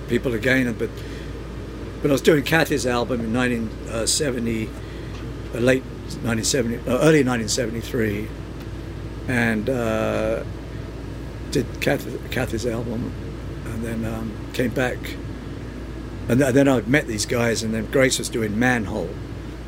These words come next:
so her solo album, and Paul was doing a, a solo album, I forgot which one it was,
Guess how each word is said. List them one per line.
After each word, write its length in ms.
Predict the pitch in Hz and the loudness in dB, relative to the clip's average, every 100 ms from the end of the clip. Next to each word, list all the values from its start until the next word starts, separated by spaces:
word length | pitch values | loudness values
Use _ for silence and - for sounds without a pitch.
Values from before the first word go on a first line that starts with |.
| - | -8
so 140 | - | -4
her 120 | 104 113 | 0 2
solo 400 | - 131 110 95 | 4 4 4 2
album, 360 | 87 98 101 | 0 -2 -4
and 120 | 95 | -2
Paul 160 | 113 110 | 0 2
was 160 | 104 95 | 2 0
doing 320 | 113 101 92 | 0 0 -2
a, 160 | 95 90 - - - - | -4 -6 -10 -10 -10 -2
a 40 | |
solo 380 | - 127 101 95 | 0 2 2 2
album, 320 | 98 101 92 | 0 -2 -2
I 40 | 87 | -4
forgot 220 | 139 110 | -2 -2
which 140 | 107 - | -2 -4
one 140 | 104 | -4
it 80 | 104 | -4
was, 260 | 107 101 | -4 -4